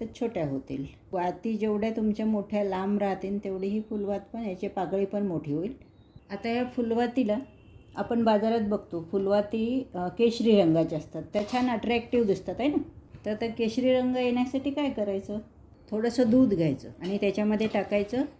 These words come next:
अष्टगंध किंवा शेंदूर. केशरी रंग यायला पाहिजे ना. जर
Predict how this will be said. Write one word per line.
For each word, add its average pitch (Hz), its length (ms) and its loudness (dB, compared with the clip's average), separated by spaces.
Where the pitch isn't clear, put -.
अष्टगंध 185 640 -2
किंवा 185 680 -2
शेंदूर. 196 560 2
केशरी 226 340 4
रंग 220 200 2
यायला 196 360 0
पाहिजे 175 300 -4
ना. 254 160 4
जर 214 200 0